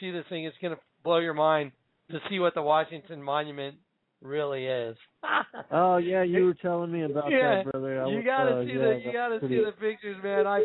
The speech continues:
Speaker 1: free-, I was like, <gasps> "Ah!" Just every time I think there's no more information, there's a ton more information.
Speaker 2: Oh, gosh,
Speaker 1: So,
Speaker 2: yeah.
Speaker 1: yeah, maybe we can get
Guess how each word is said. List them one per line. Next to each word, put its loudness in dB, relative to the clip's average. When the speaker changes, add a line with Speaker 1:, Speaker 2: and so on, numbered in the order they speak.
Speaker 1:
free-, 0
I 4
was 2
like, 0
<gasps> -2
"Ah!" 0
Just -2
every -2
time -4
I 2
think -8
there's -6
no 0
more -2
information, -4
there's -6
a -6
ton -2
more -2
information. -6
Speaker 2:
Oh, 4
gosh, 2
Speaker 1:
So, -6
Speaker 2:
yeah. 0
Speaker 1:
yeah, 2
maybe -2
we -6
can -10
get -8